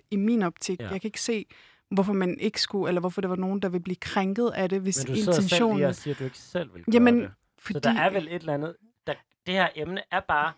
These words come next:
Speaker 2: åbenbart sværere at lave nem aktivisme på, eller hvad? Eller gør vi det til for svært?
Speaker 1: Jeg tror, vi gør det til for svært. Altså, hvis...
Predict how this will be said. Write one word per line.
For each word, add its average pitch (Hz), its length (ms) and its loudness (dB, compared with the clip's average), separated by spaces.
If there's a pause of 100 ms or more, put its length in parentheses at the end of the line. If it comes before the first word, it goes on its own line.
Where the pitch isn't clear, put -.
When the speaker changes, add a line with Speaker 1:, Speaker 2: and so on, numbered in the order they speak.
(180)
Speaker 2:
åbenbart 160 380 -6
sværere 156 400 -2
at 135 60 -2
lave 123 200 -4
nem 139 260 -8
aktivisme 113 540 -18
på, - 160 -2
eller 98 120 -6
hvad? 101 280 -8
Eller 123 160 -8
gør 165 180 -2
vi 175 80 -8
det 113 160 -16
til - 120 -20
for - 80 -20
svært? - 400 -14 (240)
Speaker 1:
Jeg 220 100 4
tror, 285 180 6
vi 254 100 6
gør 196 260 6
det 285 140 4
til - 160 -4
for 208 100 -4
svært. 185 480 2
Altså, 196 180 0
hvis... 202 200 0